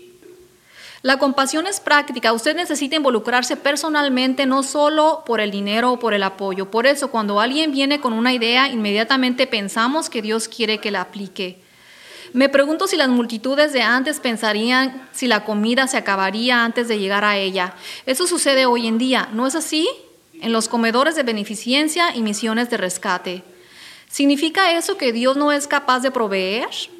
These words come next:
Puede significar muchas cosas, pero nunca que Dios carece de alguna manera suficiente o no para ayudarle. Por lo general, hay una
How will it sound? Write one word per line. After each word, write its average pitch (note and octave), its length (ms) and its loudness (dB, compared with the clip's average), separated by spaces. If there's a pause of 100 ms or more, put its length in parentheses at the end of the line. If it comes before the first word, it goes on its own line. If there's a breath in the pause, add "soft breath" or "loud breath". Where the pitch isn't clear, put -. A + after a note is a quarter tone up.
(760)
Puede E4 300 2
significar B3 680 0
muchas C#4+ 360 0
cosas, D#4 480 0
pero A3+ 240 0
nunca D#4 420 2
que B3 140 -4
Dios A#3+ 500 0
carece A3+ 480 0
de C#4+ 80 0
alguna A#3 320 0
manera A#3 380 0
suficiente A#3 600 -2
o G#3+ 120 0
no F#3 300 -4 (1000 loud breath)
para A3+ 140 2
ayudarle. G3 640 0 (260 loud breath)
Por - 100 4
lo C#4 100 4
general, C#4+ 480 4
hay D4+ 180 0
una F4 260 0